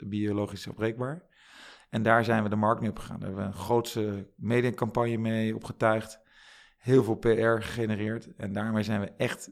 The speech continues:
de wereld van personal care, in dit geval de wereld van de billendoekjes, aan het veranderen. En daar zijn we natuurlijk heel trots op. En ja, natuurlijk komt daar ook omzet, eh, mee naar voren. Maar is het belangrijker dat we die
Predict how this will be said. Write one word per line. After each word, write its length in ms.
de 120
wereld 320
van 160
personal 380
care, 220
in 80
dit 120
geval 260
de 80
wereld 280
van 120
de 60
billendoekjes, 640
aan 80
het 100
veranderen. 420
En 120
daar 260
zijn 180
we 60
natuurlijk 280
heel 180
trots 280
op. 140
En 360
ja, 180
natuurlijk 520
komt 180
daar 140
ook 200
omzet, 420
eh, 180
mee 480
naar 200
voren. 440
Maar 180
is 100
het 120
belangrijker 600
dat 140
we 220
die 380